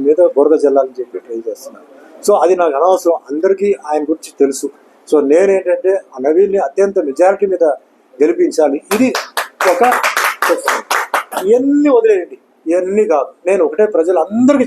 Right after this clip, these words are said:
చెప్తున్నానండి, ఇప్పుడు ఇది మధ్యతర ఎలక్షన్ అండి, మెయిన్ ఎలక్షన్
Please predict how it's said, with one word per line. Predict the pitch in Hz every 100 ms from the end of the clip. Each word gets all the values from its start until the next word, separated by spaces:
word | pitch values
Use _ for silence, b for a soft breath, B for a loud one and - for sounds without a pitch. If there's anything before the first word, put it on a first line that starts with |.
| 170
చెప్తున్నానండి, | - 147 113 104 _ _ _ _ _ - 202
ఇప్పుడు | - 254 -
ఇది | 247 190
మధ్యతర | 233 262 269 262 226 175
ఎలక్షన్ | 170 - 139
అండి, | 110 _ _ _ _ _ _ 127
మెయిన్ | 190 254 247
ఎలక్షన్ | - -